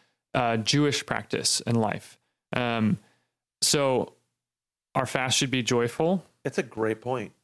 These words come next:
Speaker 1: You know, it shouldn't be one of these things where we are const-
Speaker 2: Yeah, in Matthew, he says,
Speaker 1: Yeah.
Speaker 2: "Don't walk around looking all dour and
Speaker 1: Yeah.
Speaker 2: sour-faced like these guys."
Speaker 1: What do you do? <sighs> Oh, man, well, I'm just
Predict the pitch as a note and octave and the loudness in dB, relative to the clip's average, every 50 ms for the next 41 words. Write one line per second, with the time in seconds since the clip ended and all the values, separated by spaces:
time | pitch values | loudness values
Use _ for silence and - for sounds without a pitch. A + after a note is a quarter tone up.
0 | _ _ _ - - B2+ A#2 A2+ A2+ A#2 C3 - - C#3 - - D3 C#3+ D#3 - | _ _ _ 0 2 4 4 4 2 0 0 0 0 0 0 2 2 2 2 2
1 | - C#3+ C#3+ C#3 C#3+ C#3 C3+ C3 B2+ - - - D3 C#3+ C#3+ B2+ B2+ C3 C3 B2+ | 2 2 2 2 2 2 2 2 2 2 2 2 2 4 2 4 4 2 2 2
2 | B2+ B2 B2+ B2+ B2 A#2+ A#2+ A#2+ - - - - C#3+ - C#3 B2+ C3 C3 C3+ C#3+ | 2 2 2 2 2 2 0 0 -2 -4 -4 0 0 2 2 0 0 0 0 0
3 | D3+ E3+ E3 - C3+ B2+ B2+ A#2 - E3 C#3+ C#3 D3 D3 D3+ D#3+ D#3+ D3+ - B2 | -2 -2 -2 -2 0 0 0 2 2 2 2 2 2 2 2 0 0 0 -2 -2
4 | B2+ C#3 D3+ D3 B2 A#2 B2+ B2+ C#3 B2+ A2+ G2+ - C#3 - _ - A#2 G#2 A2+ | -2 0 0 -2 0 -2 -2 -2 -2 -2 -2 -2 -4 -8 -8 _ -2 0 2 2
5 | C#3 C#3+ A2 G2+ G2+ G2+ G2 C3+ C3 C3+ C#3+ D3+ D#3+ D3 A2+ - - G2+ G2 G2+ | 2 2 2 0 0 -2 0 0 0 2 2 2 0 0 -2 -2 -4 -4 -4 -2
6 | - - G2+ G2+ - B2 C#3 C#3 B2+ - - - - - - - - _ _ _ | -2 -4 -4 -4 -4 -6 -6 -4 -4 -6 -6 -6 -8 -12 -16 -20 -20 _ _ _
7 | - C#3+ D3+ D3+ D3 C#3+ D3+ - - - - - - - - - C3+ A#2+ A#2+ A#2 | 0 2 4 4 4 2 2 0 -4 -4 -4 -6 -8 -8 -4 0 2 2 2 2
8 | A#2 A2+ A2 A2+ A2+ G#2+ G#2 G#2 - - - - | 0 0 0 0 0 -2 -4 -4 -4 -4 -4 -6